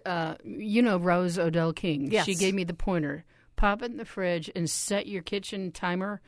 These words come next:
Speaker 1: for twenty minutes.
Speaker 2: Mm-hmm.
Speaker 1: And you're good to go. And the kitchen timer is critical 'cause you don't wanna forget it, and then you have, like, a ice cold, you know, cab. That's
Speaker 2: Yeah.
Speaker 1: gross. But, um,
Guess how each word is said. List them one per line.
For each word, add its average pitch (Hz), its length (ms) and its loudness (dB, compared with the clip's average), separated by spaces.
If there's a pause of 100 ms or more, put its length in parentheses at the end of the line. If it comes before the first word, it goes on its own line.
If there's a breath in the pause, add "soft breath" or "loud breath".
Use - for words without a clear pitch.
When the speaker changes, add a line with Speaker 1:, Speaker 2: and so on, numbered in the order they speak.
(220 soft breath)
Speaker 1:
for - 120 -4
twenty 180 320 2
minutes. 151 420 -2
Speaker 2:
Mm-hmm. 196 200 -6 (520)
Speaker 1:
And 202 140 2
you're 170 80 6
good 156 140 0
to 151 80 -2
go. 165 80 -2
And 180 260 0
the 180 160 -2
kitchen 277 300 0
timer 240 240 0
is 202 120 -2
critical 208 460 0
'cause 165 140 -4
you 160 80 0
don't 180 140 0
wanna 190 160 -2
forget 156 360 -4
it, 143 220 -2
and 160 160 0
then 156 80 4
you 156 100 4
have, 160 140 -2
like, 147 140 -6
a 151 240 -8 (480 soft breath)
ice 170 280 -2
cold, 156 480 -2
you 302 60 0
know, 135 140 -2
cab. 156 420 -4
That's - 220 -8
Speaker 2:
Yeah. 143 180 -6
Speaker 1:
gross. - 380 -8 (420 loud breath)
But, 180 260 -4
um, 160 360 -2